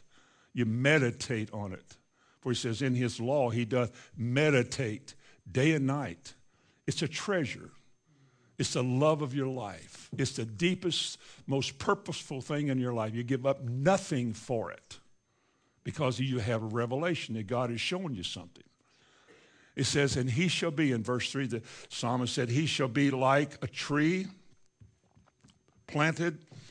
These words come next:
by the water that bears his fruit in his season.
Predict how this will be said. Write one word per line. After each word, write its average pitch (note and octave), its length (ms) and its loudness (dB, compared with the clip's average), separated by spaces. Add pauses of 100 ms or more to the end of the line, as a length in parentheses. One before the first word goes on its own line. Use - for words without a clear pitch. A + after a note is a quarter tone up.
(380)
by A#2+ 160 4
the A#2 100 0
water D#3 500 4
that B2 380 -4
bears E3+ 720 4 (180)
his D3+ 520 0
fruit C3 680 -4 (260)
in A#2+ 140 0
his A2+ 180 -2
season. - 440 -10